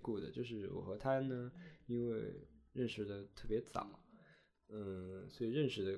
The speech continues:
刚，刚开始认识的时候呢，我们两个是两个人同时都在弹琴，两个人同时在写小说。但后来呢，就和这个标题一样，变成了分成两半的子爵，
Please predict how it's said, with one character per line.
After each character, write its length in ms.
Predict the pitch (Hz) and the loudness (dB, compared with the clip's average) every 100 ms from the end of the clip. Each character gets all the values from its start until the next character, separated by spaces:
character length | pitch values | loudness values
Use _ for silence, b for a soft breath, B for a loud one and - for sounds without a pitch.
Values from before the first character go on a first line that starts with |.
| - | 2
刚， 180 | 135 143 | 2 4
刚 140 | 160 | 2
开 120 | 165 | 4
始 80 | 139 110 | 4 4
认 120 | 123 | 2
识 140 | 104 | 2
的 100 | 98 | 0
时 120 | 95 | 0
候 160 | 101 101 | 0 0
呢， 120 | 98 | 0
我 60 | 95 | -2
们 140 | 101 | 0
两 180 | 113 95 | 0 -2
个 100 | 95 | -4
是 140 | - 107 | -4 -4
两 260 | 101 92 | -2 0
个 100 | 110 | 2
人 140 | 135 139 | 0 0
同 180 | - 120 | -2 0
时 140 | 123 | 0
都 120 | 127 | 0
在 140 | 131 - | -2 -2
弹 240 | - - | -6 -6
琴， 260 | - 98 95 | -6 -6 -6
两 120 | 98 101 | -6 -4
个 80 | |
人 160 | 104 107 | -4 -6
同 160 | 98 98 | -6 -6
时 120 | 107 | -2
在 160 | 113 | -2
写 200 | 104 110 | -2 -4
小 260 | 113 110 - | -2 -4 -4
说。 300 | - 98 - B B B B B B B | -8 -8 -10 B B B B B B B
但 160 | 151 143 | 4 4
后 220 | - 151 | 6 6
来 160 | 104 104 | 6 4
呢， 340 | 107 107 107 | 2 2 0
就 320 | 107 104 98 | 2 2 2
和 160 | - 107 | 0 0
这 140 | 143 | 2
个 80 | 139 | 2
标 240 | 147 151 | 6 4
题 220 | 156 104 107 | 4 2 2
一 20 | |
样， 180 | 120 107 | 2 2
变 200 | 117 110 | 0 0
成 120 | 107 | 0
了 80 | 110 | 2
分 220 | 151 165 | 2 2
成 180 | 127 127 | 4 2
两 160 | 95 | 2
半 160 | 110 110 | 2 4
的 80 | 107 | 2
子 240 | - 87 | 0 -8
爵， 300 | - - | -6 -8